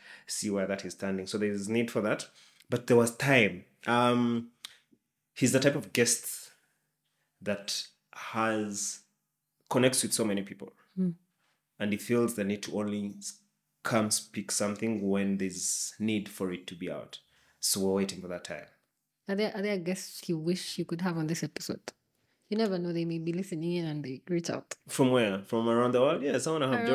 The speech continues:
Speaker 2: Around
Speaker 1: Rogan.
Speaker 2: here or anywhere in the world?
Speaker 1: I wanna have Joe Rogan. I wanna have,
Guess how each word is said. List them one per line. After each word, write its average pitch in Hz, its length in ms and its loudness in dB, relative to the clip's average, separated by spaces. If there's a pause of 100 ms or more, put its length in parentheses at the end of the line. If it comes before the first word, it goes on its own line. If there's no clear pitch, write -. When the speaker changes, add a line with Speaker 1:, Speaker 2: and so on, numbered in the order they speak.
Speaker 2:
Around 135 120 2
Speaker 1:
Rogan. 123 160 2
Speaker 2:
here 277 360 -4
or 208 240 -2
anywhere 208 360 -2
in 160 120 -8
the 151 80 -4
world? 135 260 -6
Speaker 1:
I - 60 2
wanna 254 160 8
have 170 160 6
Joe 123 140 8
Rogan. 143 340 2
I 147 60 4
wanna 117 200 4
have, 107 420 -4